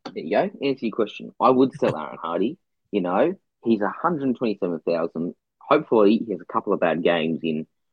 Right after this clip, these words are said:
uh, pretty much just a genuine bowler role now. And then he drops back down to, say, a hundred thousand, you know. You bring him in, and he's batting in the top three, and he might be the sixth bowler, yes, but, uh, you never know.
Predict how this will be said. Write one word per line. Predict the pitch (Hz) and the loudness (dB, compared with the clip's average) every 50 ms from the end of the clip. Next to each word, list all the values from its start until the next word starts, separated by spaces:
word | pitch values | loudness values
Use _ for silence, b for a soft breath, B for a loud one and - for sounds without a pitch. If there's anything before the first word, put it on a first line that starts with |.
| _ _ _ _ _ _ | _ _ _ _ _ _
uh, | - 78 71 65 65 - - - _ _ _ _ | -4 -4 -2 -2 -4 -6 -8 -14 _ _ _ _
pretty | - 135 117 | -2 2 2
much | 107 - - - | 2 0 -2 -6
just | 110 101 - - | -8 -6 -4 -6
a | 87 | -6
genuine | 87 - 104 104 92 95 95 87 85 | 2 4 4 4 6 4 0 0 2
bowler | - 87 82 85 87 80 82 76 | 2 2 4 4 4 4 4 2
role | 76 80 85 90 87 85 | 2 2 2 2 0 0
now. | 78 92 98 110 151 233 233 - _ _ _ _ _ _ _ _ _ _ _ - | -2 -2 -2 -2 -2 -4 -6 -10 _ _ _ _ _ _ _ _ _ _ _ -6
And | 95 95 92 | -4 -2 0
then | 95 | 0
he | 95 92 | 0 0
drops | 87 - 123 117 117 - _ | 0 0 0 0 0 -2 _
back | 107 98 - _ - | -4 -4 -2 _ 0
down | 95 90 85 | 0 0 -2
to, | - - | -4 -6
say, | - 85 | -6 -6
a | 80 | -4
hundred | 80 95 95 90 85 78 - | -4 -4 -4 -4 -4 -4 -4
thousand, | 80 78 78 80 - 85 82 80 - | -2 -2 -2 -2 -4 -6 -8 -8 -6
you | 82 78 | -6 -6
know. | 78 80 82 80 - _ - _ | -4 -4 -6 -6 -8 _ -16 _
You | - 101 98 | 0 0 2
bring | 104 131 139 143 131 | 4 4 4 6 6
him | 117 101 98 | 4 4 2
in, | 98 98 104 127 190 - _ _ _ _ _ _ _ _ _ - | 2 2 2 0 -2 -6 _ _ _ _ _ _ _ _ _ -4
and | 107 107 107 107 107 104 113 113 107 95 - _ | -2 0 0 0 0 0 0 -2 -2 -6 -8 _
he's | - - 110 95 - | -8 -6 -4 -4 0
batting | - 107 107 113 113 | 0 0 0 0 -2
in | 107 | -2
the | 92 80 | -4 -6
top | - - - 117 - - _ 110 | -8 -6 -6 -6 -6 -6 _ -8
three, | 110 110 110 104 104 101 - _ _ _ _ _ _ _ _ _ _ _ _ _ | -4 -2 0 0 0 -2 -4 _ _ _ _ _ _ _ _ _ _ _ _ _
and | 87 87 87 92 90 85 85 - | -6 -4 -2 -2 -2 -4 -6 -4
he | - 113 | -2 -2
might | 117 107 - - - - | 0 2 2 2 2 0
be | 90 | 0
the | 78 78 - | -2 -2 -4
sixth | - - - - _ | -6 -6 -6 -4 _
bowler, | - 78 78 76 69 71 | -2 -2 0 -2 -4 -6
yes, | 67 78 85 71 - - - - - - - | -6 -4 -4 -4 -4 -8 -12 -18 -20 -12 -8
but, | 82 80 - - _ _ _ _ _ _ _ _ _ _ _ _ _ _ _ - - | -6 -6 -6 -8 _ _ _ _ _ _ _ _ _ _ _ _ _ _ _ -10 -6
uh, | - 80 80 78 78 78 80 80 80 82 - | -4 -2 0 0 0 0 -2 -2 -2 -4 -2
you | 107 110 110 | -2 0 0
never | 110 110 98 92 | 0 0 0 -2
know. | 82 90 92 90 85 76 71 | 0 2 2 2 2 0 -2